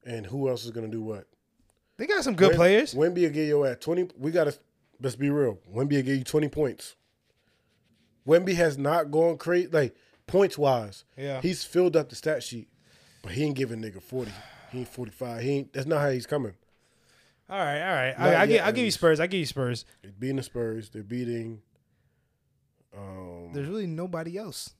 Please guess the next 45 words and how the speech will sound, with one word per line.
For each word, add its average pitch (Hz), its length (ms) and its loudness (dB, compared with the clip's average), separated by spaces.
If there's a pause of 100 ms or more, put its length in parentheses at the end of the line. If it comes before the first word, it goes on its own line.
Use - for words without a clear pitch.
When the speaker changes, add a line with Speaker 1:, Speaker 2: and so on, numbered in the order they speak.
(140)
Speaker 1:
There's 127 160 -10
the - 120 -20
two 147 220 -12
weak 156 280 -14
Speaker 2:
Those 220 180 0
are 247 60 2
the 175 60 2
Speaker 1:
teams. 277 320 8
Speaker 2:
two 240 60 2
worst 254 320 10
Speaker 1:
<laughs> - 20 -2
Speaker 2:
teams. 370 300 10
Like, 285 300 12
like 226 240 8
that, 247 440 0
that's 262 160 8
the 247 120 8
only 254 260 12
two 262 240 4
games 262 240 8
they 247 100 6
go 254 300 10
Speaker 1:
I 359 80 6
Speaker 2:
with. 277 120 2
Speaker 1:
think 226 120 8
they 208 60 6
can 185 100 2
fuck 180 160 0
around 156 140 2
and 135 80 -2
beat 139 80 -2
the 123 80 -6
Pacers. 131 420 -6 (800)
Speaker 2:
Whoa, 175 400 6
Speaker 1:
I 147 80 2
Speaker 2:
they're 156 180 8
Speaker 1:
don't. 127 180 -8
I 117 100 -10
don't 131 280 -2
think 131 140 -4
the 110 40 -12
Pacers 113 260 -6
are 107 160 -10
that 104 100 -14
good. 107 200 -12